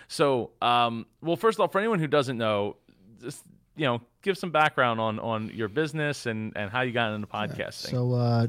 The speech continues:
Speaker 2: I am a career educator. I have been in education thirty-five years.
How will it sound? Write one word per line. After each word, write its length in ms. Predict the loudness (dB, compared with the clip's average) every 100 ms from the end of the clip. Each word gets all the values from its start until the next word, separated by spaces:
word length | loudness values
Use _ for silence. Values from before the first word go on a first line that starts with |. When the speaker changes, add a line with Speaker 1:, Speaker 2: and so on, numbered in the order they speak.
| 0
Speaker 2:
I 220 | 0 4 4
am 340 | 4 4 6
a 100 | 4
career 460 | 2 2 4 4 4
educator. 580 | 2 2 0 -2 -2 -6 _ _ _ _ _ _ -6
I 140 | 0 2
have 100 | 2
been 140 | 2
in 80 | 2
education 880 | 0 -2 -2 -2 0 0 2 0 -2 0
thirty-five 560 | 2 2 2 2 2
years. 520 | 2 2 0 -4 -12